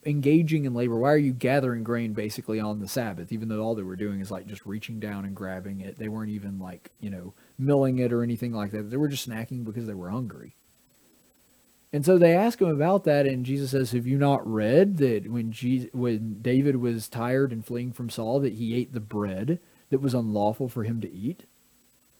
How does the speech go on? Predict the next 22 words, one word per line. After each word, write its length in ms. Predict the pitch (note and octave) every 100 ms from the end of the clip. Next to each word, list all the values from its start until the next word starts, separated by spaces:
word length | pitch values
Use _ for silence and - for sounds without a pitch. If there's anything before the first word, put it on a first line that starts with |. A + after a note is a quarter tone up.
| _
And 140 | D3+ D#3
so 80 |
this 220 | D#3+ G#3+ C4
is 140 | G3
Jesus 320 | D#3 G#3+ G3+
actually 380 | F3+ F3 F#3 D#3+
acknowledging 800 | B2+ A#2 C#3 B3+ E3+ B2 A#2+ B2
that 120 | A2+
this 200 | C#3+ E3+
is 100 | C#3+
something 400 | D#3 D#3 D#3 D3
that 140 | C3
was 340 | A#2 C3 A#2+ - _ _ _ -
unlawful, 720 | D#3+ D#3 C#3 E3+ F#3 B2+ B2
at 60 |
least 180 | G#2 B2
according 280 | - B2+ B2+
to 60 | A#2
the 60 |
law 200 | A2 A#2
of 80 | G#2+
Moses, 640 | D3 A3 C#3 A2 G#2+ B2